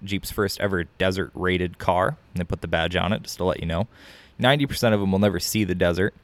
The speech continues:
but they come with two and a half inch Fox shocks all around, the same V six. They have rock rails on the side of 'em. They come with a really cool orange, um, accent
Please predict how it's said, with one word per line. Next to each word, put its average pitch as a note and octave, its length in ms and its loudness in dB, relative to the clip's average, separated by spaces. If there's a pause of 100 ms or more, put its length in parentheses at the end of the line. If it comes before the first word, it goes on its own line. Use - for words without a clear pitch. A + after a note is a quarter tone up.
(360)
but G2 140 0
they G#2+ 160 4
come G#2 320 2
with F2+ 600 -2
two C#3+ 100 -2
and B2 80 2
a A#2+ 40 2
half A2+ 260 4
inch G#2 160 0
Fox - 340 -2
shocks F#2+ 420 2
all F#2+ 200 4
around, F2+ 560 2 (380)
the G2+ 80 -2
same G#2 340 4
V G2 180 0
six. F#2 540 0
They G2+ 100 4
have F#2 100 2
rock F#2 360 4
rails F#2 280 4
on F2+ 140 2
the F2+ 80 -2
side F2 320 2
of F2 100 -2
'em. F2 260 0
They E2+ 100 0
come B2 180 -2
with A2+ 140 -2
a G#2 60 2
really A#2 260 4
cool F#2+ 580 2
orange, F#2+ 640 2 (360)
um, F2 360 2
accent F#2+ 540 0